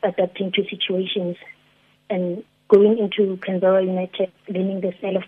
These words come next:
play there, it's something that will help us grow as individuals and make us better football players.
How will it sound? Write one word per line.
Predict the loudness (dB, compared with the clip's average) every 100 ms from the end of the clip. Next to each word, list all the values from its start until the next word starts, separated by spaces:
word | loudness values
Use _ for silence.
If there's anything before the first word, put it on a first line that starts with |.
| -2
play | 0 0
there, | 0 0 -2 _ _ _ _
it's | 0 2 -2
something | -2 0 0 0
that | -2 -4 -20 _ _
will | 0 0
help | 0 -2 -2
us | -2 -2
grow | 0 0
as | -2 -4
individuals | -6 -6 -6 -2 -2 -2 -4
and | -4 -4 -8 _ _
make | -6 -2 0
us | -2 _ _
better | -6 -4 -6 -6 -8
football | -8 -2 -2
players. | 0 -2 -4